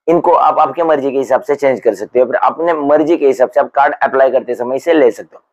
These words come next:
जहाँ पे चलिए ये तो बातें हो गई, बहुत सारी बातें हो गई इसके बारे में,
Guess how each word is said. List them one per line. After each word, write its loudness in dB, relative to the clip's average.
जहाँ 2
पे -4
चलिए 2
ये 4
तो 2
बातें 2
हो 0
गई, 4
बहुत 0
सारी 2
बातें 2
हो 2
गई 2
इसके -6
बारे 4
में, -8